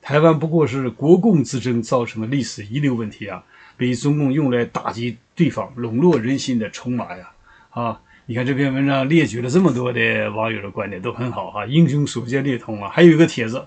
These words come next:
叫梅发的，彩梅啊，彩梅讲的，台湾问题是大陆统一的一面之词。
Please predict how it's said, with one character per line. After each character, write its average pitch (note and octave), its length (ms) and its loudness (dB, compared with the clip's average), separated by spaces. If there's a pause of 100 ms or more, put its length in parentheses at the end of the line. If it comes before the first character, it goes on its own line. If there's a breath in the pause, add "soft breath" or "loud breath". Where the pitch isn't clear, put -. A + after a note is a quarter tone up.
叫 B2+ 160 -6
梅 C#3+ 220 4
发 D3+ 240 2
的， C3+ 100 -10 (640 soft breath)
彩 A2+ 260 -4
梅 C3 300 -4 (160)
啊， B2 420 -2
彩 A2+ 260 -8
梅 D3 160 4
讲 G2 240 -2
的， - 100 -16
台 F#3+ 280 4
湾 G3 240 6
问 F#3 100 6
题 D3+ 240 0
是 - 160 -12
大 - 140 -4 (120)
陆 B2+ 280 -6 (100)
统 A2+ 240 -8
一 C#3+ 200 -4
的 B2+ 240 -6 (400 soft breath)
一 D3 160 8
面 G#3 180 10
之 A#2+ 140 -4
词。 - 260 -10